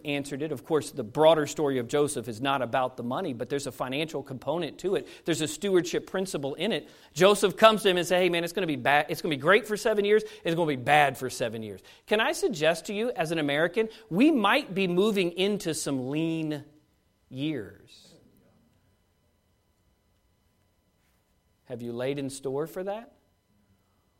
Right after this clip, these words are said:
Or are you just gonna hope, like they did in covid, that they'll just keep cutting checks from the government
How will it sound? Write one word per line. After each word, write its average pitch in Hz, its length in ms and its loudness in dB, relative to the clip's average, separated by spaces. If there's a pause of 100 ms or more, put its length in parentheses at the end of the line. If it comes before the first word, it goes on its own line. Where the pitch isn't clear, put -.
(120)
Or 147 120 -4
are - 20 -6
you 165 120 -2
just 170 220 -4
gonna 165 200 -4
hope, 165 320 -4
like 147 160 -2
they 151 100 -6
did 156 180 -4
in 143 160 -4
covid, 151 380 -2
that 123 140 -8
they'll 143 100 -4
just 135 240 -8
keep 143 220 -14
cutting 143 300 -8
checks - 300 -8
from 120 160 -10
the 113 60 -12
government 110 600 -6